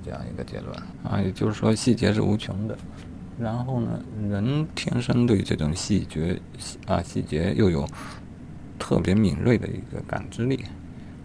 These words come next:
啊，那么如果你没有注意到一个细节，那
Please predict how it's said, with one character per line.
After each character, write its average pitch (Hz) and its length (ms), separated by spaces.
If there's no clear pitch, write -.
啊， 80 260
那 90 80
么 85 100
如 85 140
果 85 100
你 78 120
没 80 160
有 123 100
注 82 180
意 78 120
到 76 180
一 78 80
个 82 100
细 78 220
节， 71 220
那 78 360